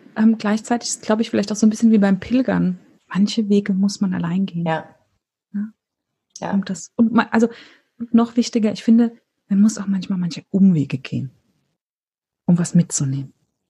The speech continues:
Speaker 2: Mhm.
Speaker 1: So, und wenn man dann aber das Gefühl hat, „Oh, jetzt hab ich lang genug allein.“ Und manchmal reicht auch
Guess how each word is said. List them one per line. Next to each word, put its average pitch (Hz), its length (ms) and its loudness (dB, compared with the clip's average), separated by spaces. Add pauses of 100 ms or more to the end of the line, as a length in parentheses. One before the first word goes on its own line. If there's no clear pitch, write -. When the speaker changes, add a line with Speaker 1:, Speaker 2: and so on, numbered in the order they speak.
(120)
Speaker 2:
Mhm. 156 440 -10 (240)
Speaker 1:
So, - 140 -8
und - 220 -2
wenn 175 80 2
man 175 120 2
dann 165 140 0
aber 190 120 4
das - 180 -6
Gefühl 180 320 0
hat, 180 240 0
„Oh, - 160 0
jetzt - 460 -6
hab 190 120 -4
ich - 180 -10 (180)
lang 180 160 4
genug 190 240 4
allein.“ 160 440 0 (460)
Und - 160 0
manchmal 165 600 2
reicht 185 500 0
auch 151 260 -4